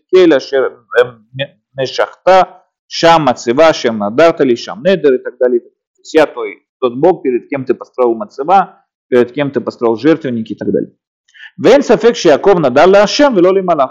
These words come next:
Без сомнений, Яков же дал недер на этом жертвеннике, он дал его Богу, а не Малаху. И поэтому, когда он говорит: «Я тот Бог, которому ты построил жертвенник,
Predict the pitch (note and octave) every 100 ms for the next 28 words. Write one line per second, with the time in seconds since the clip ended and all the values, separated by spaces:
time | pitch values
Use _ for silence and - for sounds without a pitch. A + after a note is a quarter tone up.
0 | - C#3+ F3 F3+ E3 F#3+ F3 B2+ A#2 D3+
1 | B2+ A#2+ B2 B2+ C3 C#3 A#2 F#2+ _ _
2 | _ _ A2+ A2+ A2+ A#2+ A2 C3 A#2+ A2
3 | G#2 F#2+ G2+ G#2+ A2 G#2+ G2+ F#2+ _ _
4 | _ - C3 A#3 G#3+ D#3+ D3+ B2+ C3 B2+
5 | D#3+ C#4 G#3 G3 F3+ - _ _ - D#3
6 | A#3+ B3 A3+ E3+ F3+ F3+ F3+ E3+ D#3 F#3
7 | F3+ F#3 D#3+ B2+ D3+ E3 - - C3 B2+
8 | B2 B2 - C#3 C3+ G#3+ B3+ F#3+ D#3